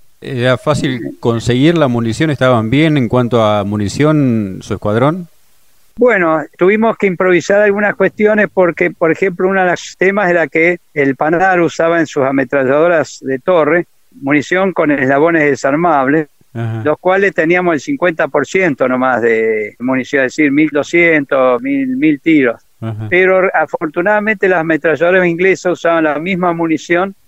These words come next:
Speaker 2: y los mismos eslabones, estándar nato.
Speaker 1: Claro.
Speaker 2: Así que cuando conseguimos que nos dieran ocho mil tiros de munición inglesa, nos pudimos acomodar bastante mejor.
Speaker 1: Y en cuanto al racionamiento, en cuanto a los víveres, ¿tenían buena provisión también?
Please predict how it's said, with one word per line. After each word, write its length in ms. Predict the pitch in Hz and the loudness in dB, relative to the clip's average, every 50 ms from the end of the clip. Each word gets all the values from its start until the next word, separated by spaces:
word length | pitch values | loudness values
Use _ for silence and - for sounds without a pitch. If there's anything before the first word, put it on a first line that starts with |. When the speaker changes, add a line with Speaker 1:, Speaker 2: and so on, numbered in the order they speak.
| _ _ - | _ _ -2
Speaker 2:
y 140 | 151 147 | 0 2
los 120 | 151 147 135 | 2 2 2
mismos 420 | 160 202 202 175 175 170 147 - - | 2 0 0 2 0 0 -2 0 -2
eslabones, 720 | 151 131 135 139 139 151 151 135 117 113 113 - - _ _ _ _ - | 0 0 2 2 2 4 2 2 0 -2 -8 -16 -20 _ _ _ _ -6
estándar 540 | - 127 110 - 160 156 156 143 143 135 143 | -4 -4 -2 0 -2 0 0 2 0 0 0
nato. 440 | 156 151 135 117 - - 120 113 _ _ _ _ _ _ _ | 0 0 0 -2 -2 -4 -6 -6 _ _ _ _ _ _ _
Speaker 1:
Claro. 180 | - 113 120 113 | -6 -4 -4 -4
Speaker 2:
Así 140 | 101 92 87 - | -4 -6 -6 -6
que 120 | 175 165 | -4 -2
cuando 320 | - 160 156 156 160 151 | -2 -2 0 0 0 0
conseguimos 760 | 139 - 147 139 - 151 156 175 185 190 190 180 170 143 - | 0 -2 -4 -2 0 0 0 2 2 2 2 0 0 -2 -4
que 160 | - - 143 | -4 -2 0
nos 180 | 139 143 135 131 | 0 0 0 0
dieran 340 | 131 151 165 170 165 156 151 | 0 2 2 2 2 2 0
ocho 260 | 143 139 - 147 135 | -2 -4 -2 -4 -2
mil 240 | 147 165 170 160 151 | 0 -2 -2 -2 -2
tiros 220 | - 170 165 170 | -2 0 0 0
de 40 | 160 | 0
munición 340 | 151 123 - - - - 180 | -2 -6 -10 -14 -14 -12 -10
inglesa, 300 | 165 160 156 - 185 175 | -8 -8 -6 -2 -2 -2
nos 160 | 170 165 147 - | 0 0 -2 -2
pudimos 260 | - 139 143 147 143 | -2 -4 -2 0 -2
acomodar 480 | 135 - 135 123 120 123 123 131 139 135 | -2 0 -2 0 0 2 2 2 2 0
bastante 460 | 127 120 - - 143 139 135 - 135 | 0 -2 -4 -4 -4 -4 -4 -4 -6
mejor. 340 | 120 120 - - 127 107 - _ _ _ _ _ _ _ _ _ _ _ | -6 -6 -4 -2 -2 -2 -2 _ _ _ _ _ _ _ _ _ _ _
Speaker 1:
Y 120 | - 113 110 | -2 -2 -2
en 80 | 107 | 0
cuanto 340 | 101 120 120 120 107 120 120 | 0 0 0 0 2 2 2
al 100 | 117 113 | 2 2
racionamiento, 840 | 110 117 113 110 - 131 123 120 120 123 139 151 165 175 156 170 156 | 2 2 0 0 0 -2 -2 -2 -2 0 0 -2 -2 0 0 0 0
en 80 | 131 110 | 0 0
cuanto 220 | 120 117 110 104 | 0 -2 0 0
a 40 | 110 | -2
los 140 | 107 104 110 | -2 0 0
víveres, 320 | 127 147 160 160 151 143 | 0 2 2 2 2 0
¿tenían 360 | - 120 107 110 113 113 110 110 | 0 -2 -2 0 0 0 2 2
buena 180 | 120 117 117 | 2 2 2
provisión 540 | 110 - 104 101 98 101 107 117 131 143 143 | 0 0 0 0 0 0 0 0 0 0 0
también? 420 | 127 123 113 107 127 143 165 190 | 0 -2 0 2 2 0 0 -2